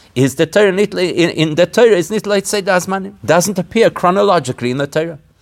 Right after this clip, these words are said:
And then he could have said, "Br-, bring in Dikdam Klal," he could have quoted the well-known concept,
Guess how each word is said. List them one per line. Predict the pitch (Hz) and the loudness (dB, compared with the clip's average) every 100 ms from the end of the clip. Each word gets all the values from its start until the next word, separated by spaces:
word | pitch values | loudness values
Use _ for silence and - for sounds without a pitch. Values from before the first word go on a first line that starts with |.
| _ _ - | _ _ 0
And | 220 | 2
then | |
he | 226 | 2
could | 170 | 2
have | 175 | 2
said, | - 131 | 2 -2
"Br-, | - 104 | 0 -2
bring | 113 - 151 | 0 0 0
in | 147 | 0
Dikdam | 123 98 92 | -4 -6 -8
Klal," | - 160 | 0 0
he | 220 | 0
could | 170 | 0
have | 123 - | -4 0
quoted | - 165 151 110 - - - - | 0 2 0 -4 -8 -20 -16 0
the | 110 98 92 | 2 2 0
well-known | 95 135 151 135 135 127 110 - _ | -2 0 0 0 0 0 -4 -12 _
concept, | - 117 - 160 233 | -6 -6 -4 -6 -6